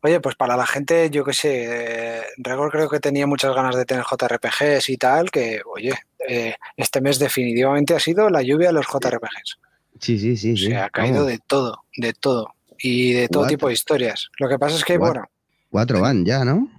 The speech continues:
Speaker 1: claro, te hacen falta un par de vidas para pasarse un J R P G. Entonces, en este mes ya les han dado J R P Gs por lo menos para un par de años. Porque,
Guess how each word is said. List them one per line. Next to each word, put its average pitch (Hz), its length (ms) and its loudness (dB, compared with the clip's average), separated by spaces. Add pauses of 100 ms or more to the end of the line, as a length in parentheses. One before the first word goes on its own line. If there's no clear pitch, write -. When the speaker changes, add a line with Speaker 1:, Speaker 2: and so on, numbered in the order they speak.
Speaker 1:
claro, 131 260 -2
te 151 160 -4
hacen 147 280 -4
falta 151 360 0
un 147 240 0
par 143 160 -2
de 135 100 0
vidas 131 340 -4
para 123 200 -4
pasarse 120 420 -10
un 127 60 -10
J 123 300 -8
R 117 160 -8
P 110 80 -8
G. 120 180 -6
Entonces, 113 500 -6
en 127 140 -4
este 120 240 -2
mes 139 200 2
ya 135 120 2
les 135 160 2
han 135 80 0
dado 131 120 0
J 131 240 0
R 123 120 0
P 123 100 -4
Gs - 180 -4
por 139 120 -4
lo 123 80 0
menos 120 160 -2
para 139 140 0
un 127 60 -4
par 120 160 0
de 117 80 0
años. 113 180 -8 (1200)
Porque, 131 720 2